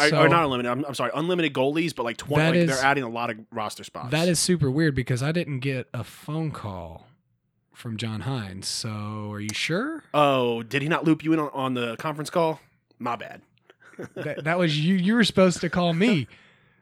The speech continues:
Speaker 2: Uh, no, but, uh, but I'm excited. Uh, so let's go over to the West. The top four seeds in the West are Saint Louis, Colorado, Vegas,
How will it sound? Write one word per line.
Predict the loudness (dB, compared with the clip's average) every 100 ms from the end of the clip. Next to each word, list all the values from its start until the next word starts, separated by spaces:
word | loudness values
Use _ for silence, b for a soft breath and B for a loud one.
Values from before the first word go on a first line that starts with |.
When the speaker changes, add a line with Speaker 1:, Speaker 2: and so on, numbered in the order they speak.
| b 2
Speaker 2:
Uh, | 4 6 4
no, | 4 4 4
but, | 0 0 0 0
uh, | 0 0
but | 2
I'm | 4 4
excited. | 2 2 2 0 0
Uh, | 0 2 2
so | 2
let's | 2 2 -2
go | 2 4 4
over | 4 4
to | 2 2
the | 2
West. | 2 0 -2 -6 -10 B B B -2
The | 0
top | 4 4 4
four | 2 2
seeds | 2 0 0
in | 0
the | 0
West | 2 4 2 0 -6 -16 _ _ _ -12
are | -8 -4 -2 -2
Saint | -2 0
Louis, | 4 6 6 0 -10 -6
Colorado, | -2 0 2 4 4 4 2 -2 _ -8
Vegas, | 0 2 2 2 0